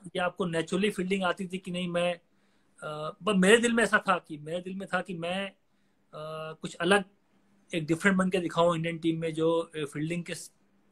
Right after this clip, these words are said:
Speaker 2: के जरिए मैं जाना गया। आप में ऐसा कुछ था क्या fielding के लिए
Speaker 1: <clears throat>
Speaker 2: जो अलग बनना चाहते थे आप?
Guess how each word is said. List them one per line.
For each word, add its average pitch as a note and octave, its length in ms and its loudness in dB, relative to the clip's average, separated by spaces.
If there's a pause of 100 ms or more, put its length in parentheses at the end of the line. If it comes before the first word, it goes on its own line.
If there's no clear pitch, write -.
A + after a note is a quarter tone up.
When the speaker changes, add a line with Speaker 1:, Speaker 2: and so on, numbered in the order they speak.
(120)
Speaker 2:
के C#3+ 80 0
जरिए C#3+ 240 4
मैं D#3+ 100 0
जाना C#3+ 280 0
गया। C#3 180 -8 (300)
आप F3 220 2
में G3+ 80 -2
ऐसा F3+ 160 -2
कुछ F3 260 -8
था F3 60 0
क्या F#3 160 -6
fielding D3+ 340 -8
के D3+ 100 -6
लिए D#3 160 -6 (640)
Speaker 1:
<clears throat> G#3 800 10
Speaker 2:
जो D3+ 140 -4
अलग E3 180 2
बनना D#3+ 200 0
चाहते D3 280 -2
थे C3 60 -6
आप? A#2 160 -12